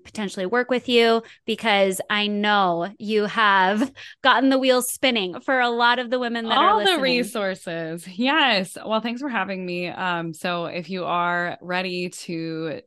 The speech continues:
Speaker 2: to start educating yourself and you want a lot of what I said in kind of a Cliff Notes version, I do have a free money guide. Um, everything's at clobare dot com, which my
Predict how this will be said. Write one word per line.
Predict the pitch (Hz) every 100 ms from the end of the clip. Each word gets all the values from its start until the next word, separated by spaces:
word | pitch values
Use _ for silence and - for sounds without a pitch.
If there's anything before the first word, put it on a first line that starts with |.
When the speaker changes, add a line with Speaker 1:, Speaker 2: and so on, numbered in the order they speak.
| _
Speaker 2:
to | 180 165 160
start | - 175
educating | - 156 165 - 160 160
yourself | 151 160 156 147 147 147
and | 156 151
you | 151 156 151 147 143
want | 165 170 -
a | 165
lot | 214 277
of | 220
what | 220
I | 196
said | 180 202 196
in | 180 170 170
kind | 175 214 196
of | 170
a |
Cliff | - - 233 -
Notes | 208 220 220
version, | 208 202 220 220 226
I | 214 190
do | 185 208
have | 180 208 202
a | 202
free | 196 - 196 214
money | 208 208
guide. | 196 190 196 262 269 - - - - -
Um, | 196 180 170
everything's | - 285 320 311 262
at | 220
clobare | - 214 202 190
dot | 180 170 -
com, | 175 170 180
which | 170 160 -
my | 185 165 160 156